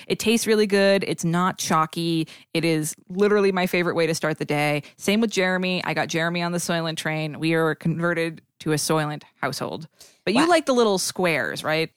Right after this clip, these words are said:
Speaker 2: Yeah, so there are these Soylent Squares, which are small in size, big on nutrition. Um, they can be taken on the go. They're these little squares, kind of like a normal little, um, nutrition bar, but these are only a hundred calories, but great to enjoy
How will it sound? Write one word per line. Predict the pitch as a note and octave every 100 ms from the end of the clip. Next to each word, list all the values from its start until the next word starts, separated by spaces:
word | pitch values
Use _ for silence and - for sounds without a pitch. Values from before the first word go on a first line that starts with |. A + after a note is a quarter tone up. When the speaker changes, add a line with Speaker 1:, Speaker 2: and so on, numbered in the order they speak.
| _ A#3
Speaker 2:
Yeah, | D4 F3+
so | - C4+ B3+
there | B3+ B3+
are | B3+
these | C4 B3
Soylent | C#4+ C4+ C#4+ C4+
Squares, | - B3+ C#4 F3+ C3 G3+
which | A3 - G#3
are | G#3 G#3 G3 -
small | - F3+
in | B3
size, | - G3 F3+ F3+ - -
big | G#4+ E4+ A#3
on | - A#3+
nutrition. | B3+ - G#3+ A#3+ D3 B2+
Um, | G#3 G#3+ G#3+ -
they | G#3+ A#3+
can | B3
be | A#3
taken | B3+ A#3+ C4+
on | A#3+
the | A3
go. | G3+ G#3 A3
They're | G3+ F#3
these | F#3 F3
little | A3+ C#4+
squares, | - G#3+ G3+ F#3+ - - -
kind | G#4+
of | A#4 A#4+
like | A4 D#4+
a |
normal | A#3+ A#3 A#3+
little, | A#3 A3+ G#3 G#3
um, | G3+ G3 F#3+ F#3+
nutrition | F#3 A#3 A#3 A#3+
bar, | F#3 E3+ E3+
but | F3
these | A3 G#3+
are | G3
only | G#3 G3+ F#3+ - - -
a |
hundred | F#3 G#3+ A3 B3+
calories, | B3+ E3 E3 E3+ G#3 - - - _
but | A#3+ A#3
great | A#3 B3
to | B3 G#3+ -
enjoy | G#3 F#3+ F#3+ F#3 F3+